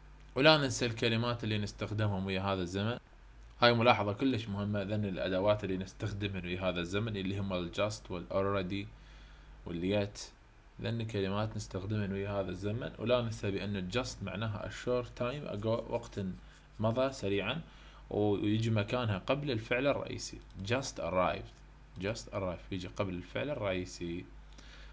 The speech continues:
أما ال already فأيضًا يكون معناها قبل الف-، يجي قبل الفعل الرئيسي، ومعناها شيء قد حدث مسبقًا.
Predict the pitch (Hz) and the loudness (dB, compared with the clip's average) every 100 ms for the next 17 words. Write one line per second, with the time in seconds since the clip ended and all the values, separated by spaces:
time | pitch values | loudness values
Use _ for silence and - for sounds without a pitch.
0 | - 131 139 131 123 127 127 120 120 113 | -6 -2 2 4 4 4 4 4 4 2
1 | 107 127 139 135 117 131 127 113 123 120 | 2 4 4 2 0 -2 0 0 2 0
2 | 113 120 117 113 - 113 117 120 117 110 | 2 2 2 -2 -2 -2 0 2 2 2
3 | 110 110 101 101 107 - - - - - | 4 4 4 -2 -2 -4 -4 -6 -8 -20
4 | - - - - 127 127 131 117 131 127 | -20 -20 -16 0 4 4 2 4 4 2
5 | 117 - 143 - 120 - 110 110 127 135 | 0 2 2 2 -4 0 0 4 2 4
6 | 131 147 180 - - 120 110 - - 104 | 2 0 -4 -8 -8 -6 -6 -6 -8 -8